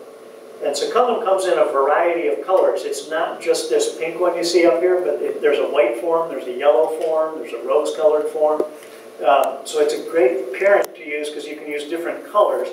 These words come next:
But the important thing is that the plant is smaller and much more compact,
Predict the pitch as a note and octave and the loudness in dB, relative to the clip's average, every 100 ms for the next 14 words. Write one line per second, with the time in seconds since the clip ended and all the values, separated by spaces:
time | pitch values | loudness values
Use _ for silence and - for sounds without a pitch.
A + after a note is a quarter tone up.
0 | - - - - D3+ - D3 - F#3+ - | -10 -16 -20 -6 -4 -2 -4 0 2 2
1 | - D#3+ D3 C#3 - D3 - - - - | -2 -4 -4 -6 -4 -2 -2 -6 -10 -6
2 | G3 G3+ - - - - D3 D3+ D#3+ D3+ | 0 2 0 -2 -2 -2 4 4 4 2
3 | C#3+ C3 D3 D3+ D3 C#3+ C#3+ D3 C#3+ C#3+ | -2 -6 -4 -2 -2 -2 0 2 2 0
4 | C#3+ D3 - - | -2 -2 -2 -8